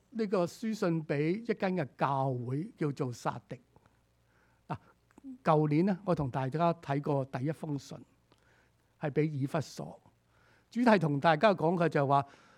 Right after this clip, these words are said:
呃，約翰講畀以弗所教會就話，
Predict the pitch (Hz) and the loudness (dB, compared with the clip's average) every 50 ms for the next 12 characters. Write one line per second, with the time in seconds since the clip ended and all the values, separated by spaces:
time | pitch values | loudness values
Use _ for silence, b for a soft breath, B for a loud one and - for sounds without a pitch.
0 | b b b 233 190 147 143 147 151 - _ _ 262 277 214 185 190 190 - - | b b b -6 -4 -2 -2 -4 -6 -10 _ _ -14 -4 0 2 2 2 2 2
1 | 175 165 156 160 180 - - - - 160 160 175 190 190 185 185 196 220 208 190 | 2 4 4 2 -2 -6 -14 -12 -2 2 2 2 4 4 4 4 4 2 0 -2
2 | 165 175 165 - 202 - - 170 175 - - 156 143 135 127 147 156 151 139 127 | -2 -2 0 -2 -2 0 0 0 0 0 0 0 0 2 0 0 0 0 0 -2
3 | 127 120 135 131 - | -2 -4 -4 -6 -8